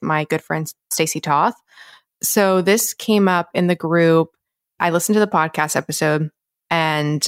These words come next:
I did a deep dive into what she talked about. And so I'm gonna talk about all that here. And all of this is not to,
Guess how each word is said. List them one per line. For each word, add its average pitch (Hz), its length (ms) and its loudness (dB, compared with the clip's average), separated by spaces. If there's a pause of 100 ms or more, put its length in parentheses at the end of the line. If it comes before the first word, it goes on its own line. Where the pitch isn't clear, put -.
(120)
I 147 540 0
did 147 120 -6
a 143 40 -8
deep 165 240 -4
dive 143 420 0
into 151 560 -6
what 147 160 -2
she - 140 -4
talked 214 240 0
about. 175 400 0
And 160 120 -4
so 156 120 -2
I'm 151 140 0
gonna 151 180 -2
talk - 240 -8
about 156 240 -2
all 151 120 0
that 151 180 0
here. 170 440 0 (540)
And 190 180 0
all 214 240 2
of 240 80 0
this 220 240 2
is 175 160 0
not 160 520 0
to, 156 600 -2